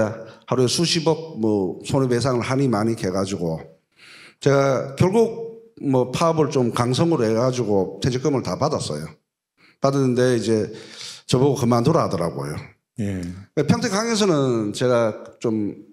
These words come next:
Speaker 1: 성격이 좀 별로해가지고 다 압니다. 그 세관 직원들도 그래요. 저 건들면 죽을 각오하고 건드려야 된다고.
Speaker 2: 예.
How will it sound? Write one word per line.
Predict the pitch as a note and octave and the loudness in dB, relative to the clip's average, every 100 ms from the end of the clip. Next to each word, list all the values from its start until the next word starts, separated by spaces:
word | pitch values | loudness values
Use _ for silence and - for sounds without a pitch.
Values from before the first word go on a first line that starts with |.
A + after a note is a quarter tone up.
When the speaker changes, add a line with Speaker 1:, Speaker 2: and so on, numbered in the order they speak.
| - | -2
Speaker 1:
성격이 | - F3 F#3 C#3+ A#2 | 0 2 2 2 0
좀 | G#2+ G#2 F#2 - - | -2 -2 -6 -14 -2
별로해가지고 | B2+ D#3+ D3+ A#2+ G#2 G2 F2+ | 2 4 2 2 0 -2 -4
다 | - G#2 | -6 -6
압니다. | F2+ C#3 D3 D#2 D#2 - _ _ _ _ _ _ - - - - - | -2 -2 -2 -6 -10 -18 _ _ _ _ _ _ -20 -20 -20 -20 -2
그 | D3 C#3+ C3+ B2 A2+ - - | 2 4 4 4 2 -2 -2
세관 | C3+ A3+ G#3 | 0 2 2
직원들도 | G#3 A#3 A3 E3+ B2 | 0 2 2 4 2
그래요. | G2 G#2+ G#2 F#2+ E2+ | 2 2 2 0 -2
저 | - | 0
건들면 | C3 B2+ D3+ D#3+ C3 | 2 2 2 2 2
죽을 | G#2+ F3+ F3+ | 2 2 2
각오하고 | A2+ A2 A#2+ F#3 G3+ E3+ | 0 2 2 0 -2 -2
건드려야 | G#2 G2+ G#2 F#2 | 0 0 -2 -4
된다고. | F2 E2 E2 D2+ | -6 -6 -6 -4
Speaker 2:
예. | G2 F2+ E2 | -4 -4 -8